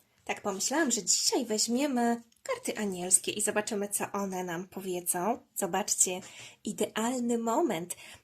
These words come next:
Karty mówią, że może być to odpowiedni czas, aby odezwać się do kogoś. Widzicie to?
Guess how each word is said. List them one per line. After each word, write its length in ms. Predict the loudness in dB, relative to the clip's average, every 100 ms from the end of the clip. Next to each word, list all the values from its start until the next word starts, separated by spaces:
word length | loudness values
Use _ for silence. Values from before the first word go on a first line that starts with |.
| -12
Karty 300 | -6 -4 0
mówią, 340 | 2 4 4 4
że 140 | 2
może 460 | 0 0 0 2 0 4
być 220 | 4 2
to 140 | -2
odpowiedni 760 | -2 -2 -2 -4 -2 0 -2 -2
czas, 380 | -4 0 0 0
aby 340 | -4 -2 -4 -4 _ -20 _ -2
odezwać 680 | 0 0 0 0 0 2 4
się 260 | 2 -2
do 120 | -8 -10
kogoś. 580 | -8 -4 0 2 0 -4 _ _ _ -20 _ -20 -20 _ _ _ _ _ _ -18 -10
Widzicie 480 | -6 -4 2 2
to? 320 | 2 2 2